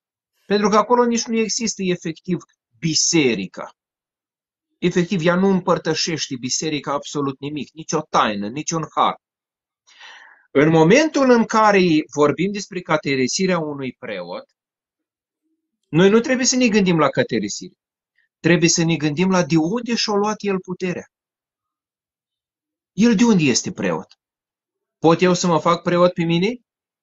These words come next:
Spune Sfântul Apostol Pavel, „Nimeni nu-și ia cinstea aceasta.” Nimeni nu-și ia cinstea aceasta.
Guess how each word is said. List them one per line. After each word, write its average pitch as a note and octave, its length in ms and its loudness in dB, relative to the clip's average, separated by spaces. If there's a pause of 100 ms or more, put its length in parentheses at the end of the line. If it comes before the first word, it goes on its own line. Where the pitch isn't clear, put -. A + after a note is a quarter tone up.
(680)
Spune C#4 380 2
Sfântul G#3+ 340 2
Apostol F#3 400 0
Pavel, E3+ 320 0
„Nimeni C4 460 4
nu-și A3 360 0
ia A3+ 140 4
cinstea F#3+ 600 0
aceasta.” A2 500 -4 (720)
Nimeni B3 460 2
nu-și G#3 260 -2
ia C#3+ 120 -2
cinstea G2 440 -10
aceasta. - 380 -18